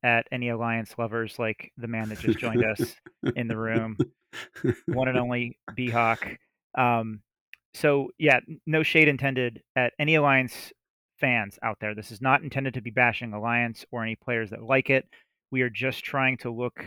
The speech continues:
Speaker 1: at the information that was given to us, and there's some pretty clear indicators that I don't think B-Hawk's seen it yet.
Speaker 2: I don't know that he has. Speaking of B-Hawk, look who just, look who just walked into the lab.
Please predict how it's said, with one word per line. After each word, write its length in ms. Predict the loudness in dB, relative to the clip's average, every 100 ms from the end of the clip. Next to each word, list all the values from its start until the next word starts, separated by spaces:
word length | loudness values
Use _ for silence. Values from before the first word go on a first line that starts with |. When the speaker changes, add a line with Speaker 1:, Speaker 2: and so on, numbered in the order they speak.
| -10 -6
Speaker 1:
at 100 | -6
the 80 | -6
information 600 | -8 -6 -6 -6 -6 -8
that 120 | -8
was 120 | -10 -2
given 240 | -2 0
to 160 | -2 2
us, 240 | 2 0 -6
and 80 | -4
there's 180 | -4
some 120 | -6 -10
pretty 200 | -10 -8
clear 240 | -4 -4
indicators 460 | -6 -6 -6 -6 -8
that 120 | -12 _ _ _ 2
I 40 | 2
don't 100 | 2
think 160 | 2
B-Hawk's 400 | 2 4 2 0
seen 140 | -4 -4
it 60 | -6
yet. 180 | -10 -10 _ _ _ -6
Speaker 2:
I 120 | -2
don't 140 | 2 4
know 80 |
that 80 | 6
he 80 | 6
has. 260 | 6 4 2
Speaking 380 | 2 6 8
of 80 | 8
B-Hawk, 400 | 8 8 6 6
look 160 | 2 2
who 100 | 2
just, 360 | 4 2 0 _ 2
look 240 | 2 4
who 200 | 2 0
just 480 | 4 6 6 4 -4 4
walked 240 | 6 6
into 160 | 4 6
the 80 | 6
lab. 400 | 8 6 4